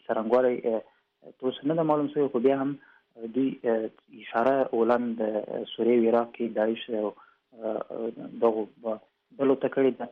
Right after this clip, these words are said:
نو په دې اړه باندې زه ډېر معلومات نه شم ورکولی، ځکه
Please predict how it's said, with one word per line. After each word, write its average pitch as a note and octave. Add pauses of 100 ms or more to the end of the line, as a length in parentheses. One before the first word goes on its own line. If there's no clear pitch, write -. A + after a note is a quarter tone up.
(360)
نو A2+ (160)
په C3
دې C3+
اړه D3+
باندې C3 (540)
زه A#2+ (280)
ډېر A#2 (100)
معلومات A2+
نه C3+
شم C#3
ورکولی، A2+
ځکه A2